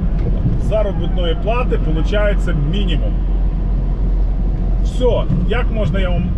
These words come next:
от бачите, я вам зараз скажу: "Ой, та ви, ну, ви там заробите, ви там, наприклад, п'ять, шість, сім тисяч". А фігу з маком, а ви стільки не заробите, розумієте? Тому що якщо ви будете отак їздити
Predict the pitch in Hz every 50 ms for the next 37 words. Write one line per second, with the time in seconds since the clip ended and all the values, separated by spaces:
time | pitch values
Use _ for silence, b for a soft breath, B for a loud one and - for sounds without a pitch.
0 | - - 208 - - 233 254 240 - - - - 170 - 208 226 226 220 - -
1 | - - 175 - - - - 226 - - - - - - - - 185 170 - -
2 | - 523 - - 143 - - - 156 143 131 - - - - - 170 202 220 -
3 | 185 185 - 175 170 175 - - 156 143 151 - - - 165 156 - - - -
4 | - - - 226 - - - - - - 220 208 - - - 220 214 196 175 -
5 | - - - 120 - - - - - - - - - - - - - - - 170
6 | - - - - 208 214 208 190 175 - - 170 165 190 185 - - - - 202
7 | - - 175 - - - 185 - - - - - - - - - - 143 170 214
8 | 220 214 175 170 170 170 - - - - - - - - 170 190 196 - 208 190
9 | 196 - 214 185 190 208 175 165 160 160 - - - - 190 - - - 277 226
10 | - 175 175